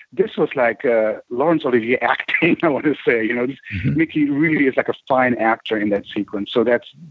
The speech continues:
Speaker 1: that's why, to me, it was groundbreaking. Also, the, the model in that, even though he still has his dark ovals for, for eyes, he doesn't have pupils yet, but, but still, there's something really appealing about that version of Mickey Mouse. Uh,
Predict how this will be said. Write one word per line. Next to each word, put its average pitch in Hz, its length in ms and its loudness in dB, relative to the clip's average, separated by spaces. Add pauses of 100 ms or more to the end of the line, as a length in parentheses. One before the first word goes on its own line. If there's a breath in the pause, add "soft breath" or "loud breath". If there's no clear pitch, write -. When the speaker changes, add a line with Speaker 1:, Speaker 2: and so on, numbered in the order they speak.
(140)
Speaker 1:
that's 110 180 0
why, 110 120 2
to - 140 0
me, 110 280 4 (560 loud breath)
it 123 60 2
was 110 120 2
groundbreaking. 107 680 0
Also, 175 300 0
the, 143 240 0 (320 loud breath)
the 143 80 2
model 135 340 2
in 170 120 2
that, 180 160 0
even 185 180 0
though 170 120 0
he 151 120 -4
still 180 240 -2
has 160 240 -2
his 135 180 -2
dark 123 440 0 (340)
ovals 139 440 0 (120)
for, 117 320 -2
for 120 100 2
eyes, 117 360 2
he 143 80 0
doesn't 127 200 2
have 113 120 0
pupils 135 420 0
yet, 160 240 2 (580 loud breath)
but, 131 200 0
but 156 260 0
still, 160 380 0
there's 127 260 4
something 156 320 0
really 139 380 2
appealing 127 480 0
about 117 300 -2
that 120 280 0
version 107 380 0
of 104 100 -8
Mickey 107 240 -2
Mouse. 104 420 -4
Uh, 104 280 2